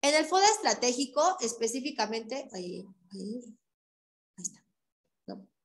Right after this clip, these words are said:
sí. Es que no sé qué le pasó. Ya, ahí está. No. Ahí está. En el foda estratégico, vamos a ver la relación que tiene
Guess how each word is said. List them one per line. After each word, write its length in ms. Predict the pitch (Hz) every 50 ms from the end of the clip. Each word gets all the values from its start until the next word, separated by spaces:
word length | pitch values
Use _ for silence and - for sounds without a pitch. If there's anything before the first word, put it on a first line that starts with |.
| _ _ _ _
sí. 180 | - 214 214 - _ 214 _ _ _ _ _ _ _ _ _ _ _ _ _ _ _ _ _ _ _ _ - - - _ - 277 262 277 - - - - 208 - - - - - - - _ _ _ _ - - - - - - - - - - 170 165 -
Es 100 | - - -
que 120 | - 247
no 100 | 226 226
sé 180 | 233 - 233 240
qué 80 | -
le 100 | 208 -
pasó. 260 | - - - - - _ _ _ _ _ _
Ya, 140 | - 208 196
ahí 80 | - - _ -
está. 280 | 185 - - - _ _ _ -
No. 200 | 185 175 175 175
Ahí 1400 | - - - - - _ _ _ _ _ _ _ _ _ _ _ _ _ _ _ _ _ _ _ _ - 180
está. 180 | 175 - - - - _ _ _ _ _ - - - - - -
En 140 | - 277 285
el 120 | 311 311
foda 200 | 311 370 392 415 453 480
estratégico, 840 | 466 466 269 226 - 254 254 254 269 294 262 - - 311 349 427 - 233
vamos 360 | 247 285 294 320 359 349 -
a 100 | 254 214
ver 300 | 226 247 285 320 359 - -
la 220 | 247 220 220 214
relación 760 | 220 226 233 233 233 226 233 233 - - 277 269 269 269 269
que 120 | 285 277 269
tiene 600 | - 262 262 262 247 247 262 269 311 359 - _